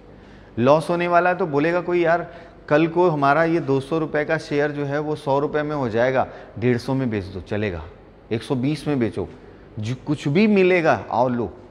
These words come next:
ठीक है, अब ये बता दिया लॉस होने वाला, ये बंद होने वाला है, तो फटाफट बेचना शुरू। ठीक है, तो ऐसे में जो है उसका value क्या हो जाएगा, सीधी सी बात है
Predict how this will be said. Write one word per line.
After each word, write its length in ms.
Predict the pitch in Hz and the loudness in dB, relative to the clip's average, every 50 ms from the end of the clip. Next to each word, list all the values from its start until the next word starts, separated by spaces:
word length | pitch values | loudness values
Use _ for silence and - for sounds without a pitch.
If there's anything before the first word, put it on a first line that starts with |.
| - - - - - - - - - - - | -20 -20 -20 -20 -20 -20 -20 -20 -20 -8 -2
ठीक 140 | 175 196 208 | 0 4 4
है, 300 | 196 135 - - - - - | 4 4 2 -2 -6 0 0
अब 160 | 147 151 143 | 0 2 2
ये 120 | 151 202 | 2 2
बता 300 | 196 170 170 156 185 196 | 4 4 4 6 6 4
दिया 180 | 196 220 240 247 | 4 6 6 6
लॉस 480 | 214 156 135 143 160 190 226 - - | 6 6 4 4 6 6 4 4 2
होने 220 | 190 190 196 226 233 | -2 -2 0 0 2
वाला, 220 | 220 202 190 190 | 2 2 2 2
ये 160 | 180 175 185 | 2 0 0
बंद 340 | 175 127 143 175 208 226 226 | 0 4 4 4 4 6 4
होने 240 | 220 214 208 202 196 | 4 4 4 2 2
वाला 280 | 175 156 147 127 117 107 | 2 2 2 2 0 -2
है, 240 | 98 90 85 82 - - | -4 -6 -8 -12 -10 -10
तो 60 | 160 | -10
फटाफट 600 | - - 196 196 208 208 185 165 160 185 185 180 - - - - - - - - - - - - - - - - - - | -6 -4 -4 -2 -2 -4 -6 -4 -4 -4 -4 -4 -6 -16 -20 -20 -20 -20 -20 -20 -20 -20 -20 -20 -20 -20 -20 -20 -10 -4
बेचना 340 | 120 139 143 - 151 160 165 | -2 -2 -2 -2 -2 -2 -2
शुरू। 300 | 156 - 180 165 147 104 - - - - - - - - - - - - - - - - - | -2 -2 -2 -2 -2 -4 -8 -14 -20 -20 -20 -20 -20 -20 -20 -20 -20 -20 -20 -20 -10 -2 0
ठीक 140 | 170 190 226 | 2 4 4
है, 100 | 202 139 - - - - - - - | 4 4 2 -6 -16 -18 -10 0 4
तो 220 | 185 226 - - | 4 4 4 4
ऐसे 440 | - 139 156 165 160 165 - 226 233 | 0 0 2 0 0 0 0 2 2
में 220 | 226 220 226 214 | 2 2 0 0
जो 120 | 175 180 180 | 0 0 2
है 160 | 180 208 226 | 2 2 0
उसका 600 | 220 - 160 151 - - - - 202 208 208 208 | 0 -2 -4 -6 -6 -6 0 4 6 6 6 6
value 520 | 196 135 123 123 127 135 147 170 202 220 | 4 4 2 0 2 0 0 -2 -4 -4
क्या 180 | 214 220 220 220 | -2 0 2 2
हो 140 | 226 220 208 | 2 2 0
जाएगा, 360 | 175 170 139 120 107 92 78 | -2 -2 -4 -4 -4 -6 -8
सीधी 380 | - - - 139 175 180 233 214 | -10 -10 -8 -8 -6 -6 -6 -8
सी 200 | 185 196 175 139 | -8 -6 -6 -4
बात 340 | 117 110 101 92 87 - | -2 -2 -2 -2 -4 -4
है 280 | 113 117 120 110 - - | -4 -2 -2 -2 -4 -8